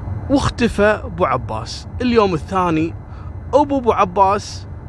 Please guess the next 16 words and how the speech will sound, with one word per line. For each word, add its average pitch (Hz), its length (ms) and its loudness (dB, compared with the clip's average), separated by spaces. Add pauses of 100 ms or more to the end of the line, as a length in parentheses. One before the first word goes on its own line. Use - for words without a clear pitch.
(420)
راح 202 240 4
قدم 170 560 0
بلاغ 151 460 0
للمخفر 220 580 0 (580)
عن 190 180 2
اختفاء 190 560 2
ولده. 160 360 -4 (520)
قال: 208 180 6
"ولدي 170 340 0
أول 165 320 0
مرة 156 240 -2
يطلع 185 400 0 (140)
وما 147 200 2
يقول 185 200 4
وين 151 180 4
رايح." 104 520 -8